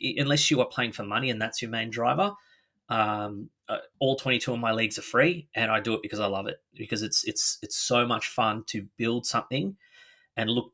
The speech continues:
and look at it and say, "Okay, well, I've, I've created this. It's winning. It's doing really well. Um, it's gonna do well for another couple of years," and then, you know, start it all over again. Um, so look, that's, that's very,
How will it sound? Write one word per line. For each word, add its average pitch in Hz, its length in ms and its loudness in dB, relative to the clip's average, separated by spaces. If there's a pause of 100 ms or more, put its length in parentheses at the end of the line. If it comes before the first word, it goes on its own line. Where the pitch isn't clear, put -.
and 120 180 2
look 151 160 2
at 113 80 4
it 117 60 2
and - 100 -6
say, 117 180 6
"Okay, 117 200 2
well, 110 140 2
I've, 120 260 4
I've 110 180 0
created 110 380 2
this. 113 220 0
It's 107 160 -8
winning. 120 360 -2
It's - 120 -10
doing 113 240 -2
really 113 220 0
well. 110 460 4
Um, 101 280 0
it's - 100 -8
gonna 120 160 0
do 110 180 -2
well 110 160 6
for - 120 -4
another 113 180 2
couple - 240 -2
of 117 60 0
years," 120 320 0 (160)
and 107 120 -2
then, 104 380 -2 (960)
you - 100 -10
know, 120 100 0
start 120 280 8
it 123 40 4
all 123 140 10
over 151 140 8
again. 101 240 -2 (800)
Um, 120 800 0 (520)
so 143 720 8 (360)
look, 165 180 6
that's, 156 300 8
that's 147 320 0
very, 143 400 2